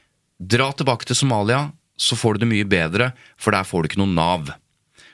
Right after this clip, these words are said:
Og det er jo da postet i en eller annen, eh, mot en, eh, ung somalisk kvinne, eller jente, på, på seksten år. Eh, og dette har, eh, førte til en rettssak. Han ble frikjent i tingretten.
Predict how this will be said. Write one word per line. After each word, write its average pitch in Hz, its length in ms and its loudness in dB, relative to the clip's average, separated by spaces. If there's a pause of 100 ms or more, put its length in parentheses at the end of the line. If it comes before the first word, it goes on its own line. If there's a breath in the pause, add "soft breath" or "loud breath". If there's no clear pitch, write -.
(140 soft breath)
Og 117 60 2
det 135 80 2
er 117 100 0
jo 120 60 -2
da 104 120 2
postet 107 560 -4
i 101 120 4
en 98 120 2
eller 90 80 2
annen, 90 200 0 (420 loud breath)
eh, 92 240 2
mot 117 380 0
en, 113 360 0
eh, 101 400 0
ung 156 320 0
somalisk 110 840 -2 (400 soft breath)
kvinne, 139 420 0 (100)
eller 104 160 2
jente, 101 520 -2 (460)
på, 120 280 0
på 110 300 0
seksten 104 400 -2
år. 214 240 -2 (580 loud breath)
Eh, 123 320 0
og 143 140 -2
dette 151 420 -2
har, 131 320 0 (160)
eh, 90 80 0
førte 98 420 -2
til 113 200 0
en 120 100 0
rettssak. - 680 -2 (500 soft breath)
Han 117 240 0
ble 120 100 2
frikjent 113 720 -2
i 107 140 0
tingretten. 95 640 0